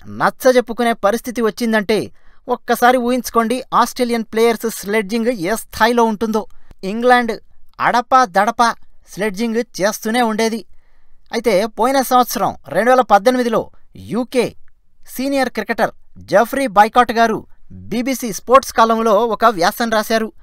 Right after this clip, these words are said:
ఆయన వ్యాసం రాస్తూ యూకే క్రికెటర్స్ను "అయ్యా, దయచేసి స్లెడ్జింగ్ మాత్రం చేయకండి" అంటూ రిక్వెస్ట్ చేశాడు.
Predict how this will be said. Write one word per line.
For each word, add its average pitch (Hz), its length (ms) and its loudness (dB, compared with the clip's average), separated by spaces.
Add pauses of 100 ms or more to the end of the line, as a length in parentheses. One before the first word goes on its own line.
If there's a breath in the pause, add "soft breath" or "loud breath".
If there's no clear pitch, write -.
(400)
ఆయన 233 140 0
వ్యాసం 202 420 2
రాస్తూ 233 440 0 (420)
యూకే 240 360 2
క్రికెటర్స్ను 220 680 -2 (360)
"అయ్యా, 202 300 4
దయచేసి 233 600 -2
స్లెడ్జింగ్ 220 520 -4
మాత్రం 233 300 2 (120)
చేయకండి" 226 420 0
అంటూ 214 400 -4 (160)
రిక్వెస్ట్ 240 580 0
చేశాడు. 226 380 -2